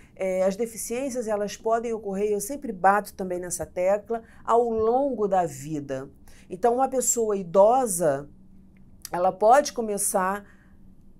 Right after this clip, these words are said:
a ter uma deficiência auditiva, eu diria, eu não diria a maioria, porque também não fiz pesquisa, mas eu diria que muitas, é, com deficiência auditiva, a pessoa pode sofrer um acidente de, de deficiência auditiva. Então, as pessoas, assim,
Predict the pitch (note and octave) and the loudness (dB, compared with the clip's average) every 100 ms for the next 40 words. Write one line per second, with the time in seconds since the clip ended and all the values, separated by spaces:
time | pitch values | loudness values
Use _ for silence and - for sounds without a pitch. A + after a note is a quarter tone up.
0 | - F#3 F#3+ A3+ A3+ G3+ F#3+ G3+ - F#3 | -4 -2 2 4 4 2 -4 -6 -8 -8
1 | F#3 E3+ D#3+ D#3 A#3 G#3 F#3 - - E3 | -6 -6 -8 -10 -10 -8 -8 -10 -12 -10
2 | D#3+ F#3+ F#3+ G#3 G#3+ F#3 F3+ F3+ F3+ E3+ | -8 -4 -4 -4 -4 -6 -4 -4 -2 -4
3 | E3+ G3+ A#3 A3+ F#3+ F3 F3 D#3+ F3+ E3 | -4 -2 -4 -4 -8 -8 -6 -8 -10 -12
4 | D#3+ D#3 - B3 B3 F3+ - - - E3 | -10 -10 -10 -4 -4 -4 -10 -18 -6 -4
5 | F#3 F3+ G#3+ A3+ G3+ F3+ G3 C4 D4+ B3 | -4 -4 -6 -6 -8 -8 -2 0 0 -2
6 | D#3+ D#3+ - - - - - D#3 D#3 F3 | -6 -6 -10 -16 -20 -14 -4 -2 -2 -6
7 | F3+ E3+ E3+ F3 D#3+ D3+ B2+ - B3 B3+ | -8 -8 -8 -10 -8 -8 -10 -10 -4 -4
8 | F#3 D#3+ - - G3 A3 G#3+ A3+ A3+ A3+ | -2 -4 -6 -8 0 0 0 -2 -2 -4
9 | A3+ A3+ G3+ F#3+ - - G#3+ C4 A#3 - | -6 -6 -10 -10 -10 -4 -2 -2 -6 -8
10 | F#3 - F3 F3 - - F3 - E3 - | -8 -6 -8 -8 -8 -6 -4 -4 -4 -8
11 | - - A3+ B3+ E3 D3+ - - G3 G3+ | -12 -8 -6 -2 -2 -4 -12 -12 -8 -2
12 | C#4 C4+ C4 - C#4+ C#4 A3 G#3+ - A3+ | -2 -2 -8 -6 -4 -4 -4 -4 -4 -6